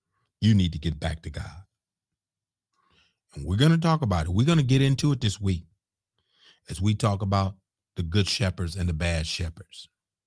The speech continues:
Praise God. And you probably, uh, your eyebrows probably went up now, but stay tuned to this broadcast.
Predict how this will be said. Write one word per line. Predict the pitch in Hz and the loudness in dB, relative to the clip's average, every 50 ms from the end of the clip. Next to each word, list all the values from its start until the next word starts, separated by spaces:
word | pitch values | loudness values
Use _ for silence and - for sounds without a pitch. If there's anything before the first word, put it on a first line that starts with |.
| _ _ _ _ | _ _ _ _
Praise | - 98 113 120 120 | -6 -4 -4 -4 -4
God. | 131 131 123 101 85 - _ _ _ _ _ _ _ _ _ _ _ _ _ _ _ _ _ - | -4 -6 -6 -6 -8 -12 _ _ _ _ _ _ _ _ _ _ _ _ _ _ _ _ _ -20
And | 98 95 95 | -20 -14 -8
you | 92 92 101 | -4 -4 -4
probably, | 101 - 107 98 95 98 98 101 101 95 - - - _ _ _ _ _ | -2 -2 -4 -2 -2 -2 -2 -2 -2 -4 -6 -10 -20 _ _ _ _ _
uh, | 104 92 87 85 85 82 85 87 85 | -8 -6 -4 -4 -4 -4 -4 -6 -8
your | 85 110 110 95 90 | -6 -2 0 0 2
eyebrows | 92 101 107 107 101 92 101 101 98 98 98 90 | 4 4 4 4 4 4 2 2 2 2 0 0
probably | - - 104 98 95 98 98 | 0 0 2 2 2 2 0
went | 95 98 101 101 98 | 0 2 2 2 0
up | 95 90 | 0 -2
now, | 95 95 95 92 82 78 71 - _ _ _ _ _ _ _ _ _ _ _ _ _ _ _ - | -2 0 0 0 0 -4 -6 -10 _ _ _ _ _ _ _ _ _ _ _ _ _ _ _ -6
but | 104 95 78 80 - _ _ | -6 -6 -6 -6 -10 _ _
stay | - - - - 139 123 110 | -12 -10 -6 -2 -2 0 0
tuned | 101 - - 104 95 92 85 | 0 0 0 0 2 0 0
to | 92 87 | -2 -2
this | 80 82 82 | -2 -2 -4
broadcast. | 78 78 82 82 80 78 - - - 76 73 82 80 - - - | -4 -4 -4 -4 -4 -6 -8 -10 -10 -12 -12 -12 -16 -20 -20 -20